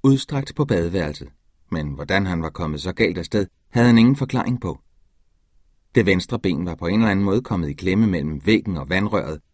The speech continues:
som forbandt håndvasken med afløbet. Således hvilede han på et punkt mellem hoften og det højre knæ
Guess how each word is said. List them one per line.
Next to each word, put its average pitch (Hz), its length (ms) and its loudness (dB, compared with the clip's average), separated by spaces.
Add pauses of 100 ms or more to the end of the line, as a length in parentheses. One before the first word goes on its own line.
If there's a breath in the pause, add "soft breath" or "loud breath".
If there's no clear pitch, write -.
som 117 200 2
forbandt 120 320 0
håndvasken 113 520 0
med 107 80 2
afløbet. 87 460 -4 (1400)
Således 143 400 4
hvilede 131 300 2
han 123 160 0
på 131 120 -4
et 123 120 -4
punkt - 280 -4
mellem 120 220 2
hoften 95 420 -4
og 123 80 -6
det 123 80 -4
højre 85 320 -4
knæ - 320 -8